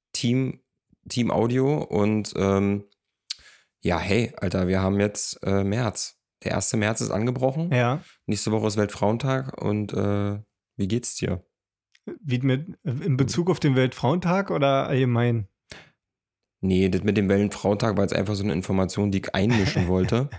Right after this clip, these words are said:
Speaker 2: <laughs>
Speaker 1: weil, ähm, mir das heute wieder mal klar geworden ist, dass wir Berliner da doch einen geilen Feiertag haben. Ähm, nee, aber wie geht's dir denn?
Speaker 2: Ach so, den gibt's nur in Berlin, ja? Äh, mir,
Speaker 1: Ja, ja.
Speaker 2: mir, äh, mir geht es ganz gut soweit. Ich bin heute, ähm, relativ gut in die Woche gekommen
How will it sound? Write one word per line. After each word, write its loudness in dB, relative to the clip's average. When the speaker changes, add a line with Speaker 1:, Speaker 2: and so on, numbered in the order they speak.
Speaker 2:
<laughs> -14
Speaker 1:
weil, 2
ähm, 0
mir 0
das 0
heute 2
wieder 2
mal 2
klar 0
geworden 0
ist, -4
dass -4
wir -2
Berliner 0
da -2
doch -4
einen 0
geilen 0
Feiertag -2
haben. 0
Ähm, 2
nee, 2
aber 2
wie -2
geht's -2
dir 0
denn? 0
Speaker 2:
Ach 0
so, -2
den -4
gibt's -2
nur 0
in 0
Berlin, 2
ja? -2
Äh, 6
mir, 4
Speaker 1:
Ja, 2
ja. 0
Speaker 2:
mir, 0
äh, -18
mir 0
geht -4
es -2
ganz 0
gut -4
soweit. -2
Ich -4
bin 0
heute, 0
ähm, 0
relativ 0
gut -4
in -2
die 2
Woche 0
gekommen -2